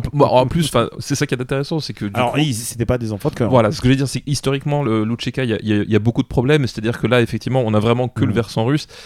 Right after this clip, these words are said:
Speaker 1: et le, le fi-, le final qui, qui, qui lorgne complètement du côté de Michael Bay, euh, et de Thirteen Hours.
Speaker 2: Mm.
Speaker 1: Euh,
Speaker 2: C'est des héros.
Speaker 1: c'est, voilà, c'est, c'est, c'est, c'est pas très subtil,
Speaker 2: Et
Speaker 1: et cetera,
Speaker 2: d'ailleurs,
Speaker 1: mais
Speaker 2: et
Speaker 1: c'est intér-,
Speaker 2: d'ailleurs,
Speaker 1: c'est
Speaker 2: on a
Speaker 1: intéressant à voir.
Speaker 2: on a la même problématique parce qu'on voit quasiment pas les méchants.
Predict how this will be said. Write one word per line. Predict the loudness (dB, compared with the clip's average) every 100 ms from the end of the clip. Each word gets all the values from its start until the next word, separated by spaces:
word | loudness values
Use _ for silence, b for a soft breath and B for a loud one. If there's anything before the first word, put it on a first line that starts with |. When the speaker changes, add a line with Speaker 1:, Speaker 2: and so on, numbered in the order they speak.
| B B
Speaker 1:
et | 0
le, | 2 2
le | 2
fi-, | 0 2
le | 2
final | 4 2 2 0
qui, | -4 -4 -4
qui, | -6 -10 -4
qui | 0
lorgne | 0 0
complètement | 0 0 0 0 -2
du | -2 -2
côté | -2 -4
de | -2
Michael | -2 0 0
Bay, | 4 2
euh, | 2 -2 -4 -4 -6
et | -6
de |
Thirteen | -6 -6 -2 0
Hours. | 2 2 0 B B B
Speaker 2:
Mm. | -6 -2
Speaker 1:
Euh, | -2 0 -4 -4
Speaker 2:
C'est | -4 -4
des | -2 -2
héros. | -4 -10 -18 _
Speaker 1:
c'est, | -14 -2 0
voilà, | 2 0
c'est, | -2 -4 -4 -4
c'est, | -4 -6 -6
c'est, | -6 -6
c'est | -4
pas | -2
très | 0 -2
subtil, | -4 -8 -6 -4
Speaker 2:
Et |
Speaker 1:
et | 0
cetera, | 2
Speaker 2:
d'ailleurs, | 2 2
Speaker 1:
mais | -2
Speaker 2:
et |
Speaker 1:
c'est | 0
intér-, | 0 0
Speaker 2:
d'ailleurs, | -4
Speaker 1:
c'est | -6
Speaker 2:
on |
a | -2
Speaker 1:
intéressant | 0 0
à | 0
voir. | -2 -4 -8
Speaker 2:
on | -6
a |
la | -4
même | -4
problématique | -4 -4 -2 -4
parce | -8 -8
qu'on | -6
voit | -6 -6
quasiment | -6 -6 -8
pas | -8 -8
les |
méchants. | -8 -8 -6 -4 -2 -4 -6